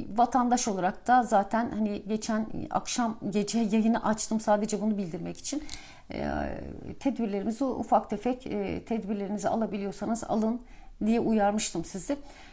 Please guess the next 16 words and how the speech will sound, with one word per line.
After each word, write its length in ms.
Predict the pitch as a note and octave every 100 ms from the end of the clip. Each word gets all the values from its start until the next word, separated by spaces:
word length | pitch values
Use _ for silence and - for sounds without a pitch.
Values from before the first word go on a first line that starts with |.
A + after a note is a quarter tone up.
| -
E, 160 | G3+ A#3
ne 60 |
olabilir? 380 | C#4 A3+ G3+ G3+
İşte 240 | A#3 - A#3+
ne 60 |
oluyorsa 420 | C4 G#3+ F#3 -
olsun 300 | A#3 A#3+ -
yani. 420 | B3+ F#3 E3+ F#3 A3
Ne 80 |
olacaksa 580 | C4 A#3 F#3 F3 E3+ -
onu 200 | A3+ A3+
yapın 200 | F3+ G3
yani. 380 | F#3 F3 E3 F#3
Bilemiyorum 520 | G3+ A3 A3 E3+ -
hani, 220 | F#3+ F3 E3+ - - -
e, 100 | -